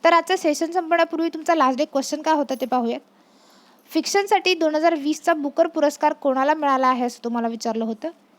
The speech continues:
तर बघा, या प्रश्नाचं तुमचं योग्य उत्तर होतं एक, डगलस स्टुअर्ट यांना फिक्शनसाठी दोन हजार वीसचा बुकर पुरस्कार मिळालेला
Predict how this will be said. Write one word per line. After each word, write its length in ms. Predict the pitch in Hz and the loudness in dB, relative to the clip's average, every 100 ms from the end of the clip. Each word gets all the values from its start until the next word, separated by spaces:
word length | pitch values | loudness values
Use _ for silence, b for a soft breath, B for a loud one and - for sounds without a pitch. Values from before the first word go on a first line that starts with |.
| b b b b - | b b b b -2
तर 60 | 311 | 0
बघा, 200 | 339 359 | 4 4
या 180 | 302 | 2
प्रश्नाचं 360 | 277 302 311 320 330 | 2 0 -2 -6 -8
तुमचं 220 | 294 320 | -6 -2
योग्य 300 | 285 254 254 | -2 -2 -4
उत्तर 300 | 254 - 262 | -6 -2 0
होतं 400 | 277 247 277 320 - | 0 -2 -4 -6 -4
एक, 280 | 233 262 285 - | -2 -2 -4 -12
डगलस 540 | 233 247 240 254 311 - | -4 -2 0 0 -2 -8
स्टुअर्ट 540 | - - 302 240 247 254 | -16 -4 0 0 -2 -4
यांना 220 | 254 294 | -2 -2
फिक्शनसाठी 760 | - 302 - 359 370 330 294 320 | -4 -8 -4 -4 0 -2 -2 -4
दोन 240 | 262 254 | -4 -4
हजार 200 | 254 294 | -2 -2
वीसचा 420 | 277 262 277 - | -2 -6 -6 -6
बुकर 320 | 285 254 254 277 | -4 -6 -6 -6
पुरस्कार 460 | 277 254 - 247 | -4 -4 -2 -4
मिळालेला 480 | 240 233 226 226 247 | -2 -2 -2 -2 -4